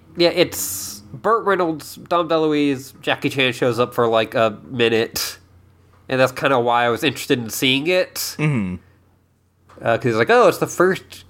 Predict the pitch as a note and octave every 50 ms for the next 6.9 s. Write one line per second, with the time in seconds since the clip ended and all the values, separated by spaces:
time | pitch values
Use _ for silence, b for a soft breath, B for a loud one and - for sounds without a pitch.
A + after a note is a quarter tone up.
0 | - - C#3+ B2 A2+ A2+ A2+ A#2 A2+ - B2 B2+ C3+ D3 D#3 E3+ E3 D#3+ - D#3+
1 | C#3+ C#3 C#3 D3+ D3+ C3+ B2+ A#2 A#2+ A2+ A2 - - D3 C#3+ C3 - C#3+ B2 -
2 | - C#3 B2+ A#2+ - C3 A#2+ - - C3 A#2+ A2+ G2 F#2 F2+ F2+ - - - _
3 | b b b b b b b b b b b b b b _ _ _ _ _ -
4 | C3+ B2+ B2+ B2+ B2+ C3 C3 C3 B2+ B2+ - _ _ _ _ _ _ _ _ _
5 | _ _ _ _ _ _ _ - F#3+ E3+ C4 C4+ C4 B3 B3 C4 B3+ A#3+ B3 A#3+
6 | A#3 A#3+ A3 G#3+ A3 G#3+ G3 F#3 F#3 F3+ F3 E3 C#3 B2+ B2+ A#2 A#2